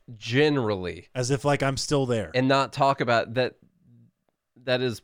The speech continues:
Speaker 1: the perfect point there. They always assume that it's the same people that stay in that same place for forever.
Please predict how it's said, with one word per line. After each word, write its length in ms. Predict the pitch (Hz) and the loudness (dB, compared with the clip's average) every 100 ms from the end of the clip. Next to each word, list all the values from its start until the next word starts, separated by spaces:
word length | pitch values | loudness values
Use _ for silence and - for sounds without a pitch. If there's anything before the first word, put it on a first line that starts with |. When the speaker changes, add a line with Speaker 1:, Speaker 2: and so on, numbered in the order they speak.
| _ _ | _ _
Speaker 1:
the 220 | 135 117 98 _ | -12 -12 -12 _
perfect 400 | 147 151 131 104 | -2 -2 -2 -6
point 260 | - 135 131 | -2 -2 0
there. 180 | 117 107 | 0 0
They 140 | 110 | 2
always 300 | 123 165 123 | 2 0 -2
assume 420 | 117 - 147 143 | -6 -4 -4 -2
that 100 | 104 107 | -2 -4
it's 180 | 104 | -6
the 140 | - 113 | -10 -10
same 360 | - 123 123 | -4 -2 -2
people 360 | 110 123 117 107 | -4 -8 -6 -6
that 120 | 98 - | -6 -6
stay 200 | 113 107 | -2 -2
in 80 | 104 | -2
that 180 | 101 | -4
same 280 | - 101 95 | -4 -6 -6
place 300 | 90 101 92 | -6 -6 -6
for 200 | - 95 | -8 -10
forever. 440 | 87 95 92 90 | -6 -6 -6 -8